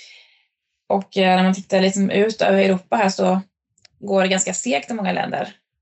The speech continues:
Men Sverige, vi har fortfarande förhoppningar att vi ska vara, vara i tid här med implementeringen eller införlivandet då. Vi fick ju nu precis här i maj en, eh, proposition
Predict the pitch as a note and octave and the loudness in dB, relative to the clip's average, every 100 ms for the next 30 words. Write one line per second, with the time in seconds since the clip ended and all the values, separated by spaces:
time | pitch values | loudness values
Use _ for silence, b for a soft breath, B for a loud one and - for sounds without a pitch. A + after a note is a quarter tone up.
0 | - G#3 - - - G#3+ G3+ A3+ C4 C4 | -10 -8 -8 -8 -2 0 0 0 -2 -4
1 | _ _ _ - A3+ A3+ C#4+ - G#3+ G#3 | _ _ _ -12 -6 -6 -6 -6 -2 -2
2 | G3+ F#3+ F#3 G3 F#3 G3 F#3 F3 F3+ F#3+ | -2 -2 -2 -4 -6 0 2 4 2 2
3 | G3 F#3 F#3 - C#4+ C4+ G3+ G#3+ G#3 - | 2 2 0 -4 -6 -6 -4 -4 -4 -6
4 | - - - - D2+ - - F2+ - - | -6 -8 -4 -2 -2 -4 -2 -2 -2 0
5 | G2+ G3 - - D#3+ E3 - E3+ - F#3+ | 0 0 -2 -4 -2 -4 -4 -4 -2 -2
6 | - - - _ _ _ _ _ - A#3 | -2 -2 -8 _ _ _ _ _ -14 -4
7 | A#3+ A#3 C4 A#3+ G#3 G3 G#3+ G3 F#3+ - | -2 0 2 4 2 -2 -8 -6 -6 -4
8 | F#3+ F3+ F3+ F#3 G3 B3+ C#4+ C#4 _ b | -2 0 0 2 2 0 -2 -6 _ b
9 | b b - G3+ G3 F#3+ F#3 F#3 F#3+ - | b b -2 2 4 4 2 2 0 -2
10 | G3+ G3 F#3+ G3+ B3 F4+ | -6 -4 -2 0 0 -2